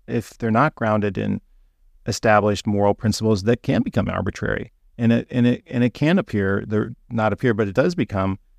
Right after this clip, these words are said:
"Oh, well, you just do what you want willy-nilly," um, because you're doing, you end up with, you end up at different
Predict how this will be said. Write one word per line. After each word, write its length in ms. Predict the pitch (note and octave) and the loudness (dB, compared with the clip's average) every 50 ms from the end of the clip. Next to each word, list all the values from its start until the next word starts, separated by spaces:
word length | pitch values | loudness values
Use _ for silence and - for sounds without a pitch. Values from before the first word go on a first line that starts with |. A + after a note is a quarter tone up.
| _ _ - _ - | _ _ -20 _ -4
"Oh, 180 | C3+ C#3 C3+ G2+ | 0 2 2 2
well, 260 | F2 F2+ G2+ G#2+ G#2+ | 2 2 2 2 2
you 160 | G#2 G2+ G#2+ | 0 0 -2
just 180 | G2 G#2+ F#2+ - | -2 -4 -2 0
do 80 | A#2+ | 2
what 140 | A2+ A2+ - | 2 2 2
you 60 | G#2 | 0
want 260 | F#2+ G#2+ B2+ B2+ A2+ A2+ | 0 2 2 2 2 0
willy-nilly," 640 | A2+ A2+ G#2+ G#2 G2+ A2+ C3 B2+ G#2+ - - - - _ _ _ | 0 0 0 2 2 4 4 4 2 0 -2 -8 -14 _ _ _
um, 160 | - A#2+ A#2 A2+ | -10 -6 -4 -4
because 420 | A2 - - G#2+ G#2 G#2 G#2 - | -4 0 0 0 0 0 -2 -4
you're 120 | A#2+ A2+ | -4 -2
doing, 280 | G2+ B2 B2 B2 B2 B2+ | 0 2 2 2 2 0
you 120 | A#2+ G#2+ G#2+ | 0 0 2
end 120 | A2 G#2+ | 2 2
up 80 | G#2+ - | 0 0
with, 220 | A#2+ G#2 - - - | -2 -6 -6 -10 -8
you 180 | - C3 A#2 A#2 | -4 -2 0 2
end 100 | A2+ A2 | 2 2
up 100 | G2+ A2 | 0 0
at 80 | F#2+ | 0
different 420 | F#2 A2+ G2+ - G#2+ F#2+ F#2+ - | 0 0 0 0 -2 -4 -4 -6